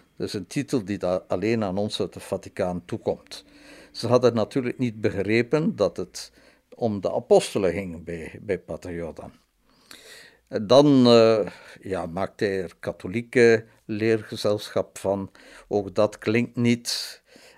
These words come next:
En uiteindelijk, eh, zeggen ze: "Zou u niet beter toeleggen?" Want hij had ook, eh, vrouwelijke volgers, zusters, die dan zusters waren.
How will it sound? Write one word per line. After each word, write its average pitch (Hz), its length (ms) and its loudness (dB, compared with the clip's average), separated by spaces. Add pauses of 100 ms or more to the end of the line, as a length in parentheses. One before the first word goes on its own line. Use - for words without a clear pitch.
En 113 140 -2
uiteindelijk, 117 680 2
eh, 110 460 -6
zeggen 113 360 -2
ze: 104 320 -6
"Zou 127 360 0
u 127 80 -2
niet 113 220 0
beter - 380 0
toeleggen?" 120 640 2 (440)
Want 104 200 -4
hij 104 80 0
had 95 200 -2
ook, - 240 -8 (280)
eh, 92 220 -4
vrouwelijke 113 720 0
volgers, - 840 -12 (100)
zusters, 113 640 -8
die 107 200 -10
dan 90 220 -6
zusters - 400 -10
waren. 107 360 -4